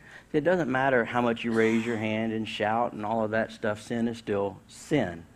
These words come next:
It doesn't matter what culture says, and it doesn't matter what your family says is acceptable. Sin is sin.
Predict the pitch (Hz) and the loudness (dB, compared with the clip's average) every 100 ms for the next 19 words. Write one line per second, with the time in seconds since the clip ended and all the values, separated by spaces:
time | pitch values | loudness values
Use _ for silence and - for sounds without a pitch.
0 | - - - - - - - 127 123 127 | -20 -20 -20 -20 -20 -10 -4 0 4 4
1 | 123 113 - - 180 220 - 95 - 90 | 6 2 -2 2 4 4 0 -8 -8 -8
2 | 90 98 - - - - - - 127 147 | -6 -8 -12 -20 -20 -20 -20 -4 2 4
3 | 156 143 147 135 131 127 117 156 170 165 | 6 4 4 4 2 0 0 4 6 4
4 | 139 131 120 110 95 98 - - 156 151 | 4 4 4 2 -4 -6 -4 4 4 4
5 | 90 82 87 95 - - - - - - | -6 -6 -6 -8 -18 -20 -20 -20 -20 -6
6 | 143 120 113 113 127 - - - 120 113 | -2 0 2 0 -4 -10 -14 0 0 0
7 | - 180 175 98 95 | -8 -2 0 0 -4